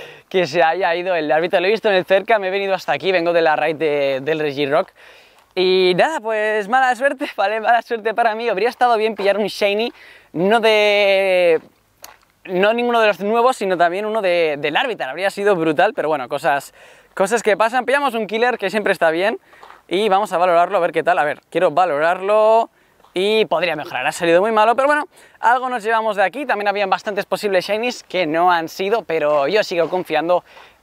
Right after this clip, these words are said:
en que llegan a salir. Se me ha ido el Larvitar de antes, no hemos llegado a tiempo, pero este de aquí sí que ha llegado a tiempo a cogerlo, así que vaya piña que se va a llevar. Y una ultra y una buena forma de acabar este vídeo buscando a shiny.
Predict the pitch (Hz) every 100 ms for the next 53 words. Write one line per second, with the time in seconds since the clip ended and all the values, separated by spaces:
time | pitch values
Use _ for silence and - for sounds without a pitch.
0 | - 226 190 170 185 180 151 90 80 _
1 | _ _ - 247 262 269 254 254 254 208
2 | 196 240 208 180 226 220 175 170 190 208
3 | 214 170 175 214 240 151 156 175 190 156
4 | 170 180 208 247 247 214 220 214 180 151
5 | 220 208 - 214 214 185 220 175 202 196
6 | 190 180 165 160 - 202 185 165 196 196
7 | 208 160 - 170 180 170 156 247 247 160
8 | 147 208 214 214 165 165 151 156 160 185
9 | 156 151 156 - _ _ _ _ - 185
10 | 226 240 185 196 190 208 208 208 202 196
11 | 226 175 208 202 156 202 220 220 190 165
12 | 220 196 190 220 214 - 185 220 190 165
13 | - 233 214 170 - 190 214 226